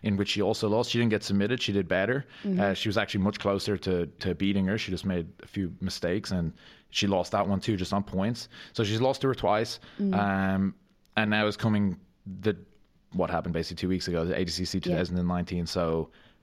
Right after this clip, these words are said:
Speaker 1: she got her in the second round. So not the first round like last time. She had a match before. And then the next round, the semifinal, was gonna be Bia, which we knew was probably gonna be the w-, one of the hardest matches, at least mentally, because she had never beaten her before.
Speaker 2: Yeah.
Speaker 1: All of the other girls in the division, Fionn had beaten already. So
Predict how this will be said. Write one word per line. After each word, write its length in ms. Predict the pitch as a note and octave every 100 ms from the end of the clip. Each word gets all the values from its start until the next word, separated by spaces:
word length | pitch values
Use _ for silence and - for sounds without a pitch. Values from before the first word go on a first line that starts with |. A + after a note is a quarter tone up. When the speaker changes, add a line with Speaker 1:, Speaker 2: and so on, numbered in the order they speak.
| -
Speaker 1:
she 180 | - G#2
got 220 | G2+ G2+
her 120 | G2+
in 120 | G2+
the 80 | G2
second 460 | - A#2 A2 G2 F2+
round. 260 | E2 D#2
So 140 | - F#2
not 140 | G2
the 60 | E2+
first 300 | G#2+ F#2 F#2+
round 220 | F#2 F2+
like 160 | F2
last 180 | F2+ F2+
time. 180 | G#2 G#2
She 140 | G2
had 60 | F#2+
a 20 | E2+
match 280 | E2+ F2
before. 480 | - - A#2 B2 A#2+ -
And 140 | F2
then 200 | E2 D#2 -
the 140 | F2+ -
next 340 | G2 E2+ -
round, 180 | F2+ E2+
the 60 |
semifinal, 480 | E2+ F#2 F2 E2+ E2+ D#2+
was 80 |
gonna 180 | - E2
be 80 | D#2
Bia, 240 | D#2+ F#2+
which 180 | F#2 F#2+
we 60 | A2+
knew 220 | A#2+ A2
was 180 | G2+ F2
probably 300 | - G2+ F#2
gonna 140 | F#2
be 120 | F2
the 240 | F2+ F2+ F2 - _ _ _ -
w-, 160 | G2+ G#2+
one 160 | A#2 A#2+
of 60 |
the 60 | F#2+
hardest 300 | G#2 G#2 G2+
matches, 300 | G2 G2 A#2+
at 60 | B2+
least 200 | D3 A2
mentally, 420 | G2+ G2+ G2 F2+
because 260 | F2+ G2+
she 100 | -
had 100 | G2+
never 180 | G2 F#2
beaten 240 | F2 F2+ E2
her 60 |
before. 340 | D#2 D#2 F2 F2
Speaker 2:
Yeah. 60 |
Speaker 1:
All 120 | A#2+ C3
of 80 | G#2+
the 100 | A#2+
other 120 | A2
girls 280 | G2 G#2 G2+
in 60 |
the 60 | F#2
division, 340 | F2 F#2+ G2
Fionn 300 | - G2 F2+
had 140 | E2+ D#2+
beaten 220 | E2+ F2+
already. 300 | D#2+ C#2 G2+
So 280 | - E2